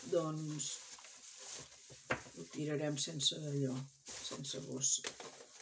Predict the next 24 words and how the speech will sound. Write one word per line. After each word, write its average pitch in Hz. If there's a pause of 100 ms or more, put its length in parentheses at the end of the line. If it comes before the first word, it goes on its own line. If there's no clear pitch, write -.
(960)
I 262
bueno, 202
m'he, 208 (240)
us 196
deia 196
que 202
m'he 208
decidit 202
a -
fer 185
el 180
vídeo 175
en 165
català, 247 (1080)
perquè 208
igual 196
només 202
hi 202
ha 190
una 190
noia 160
que 180
em 185
mira 285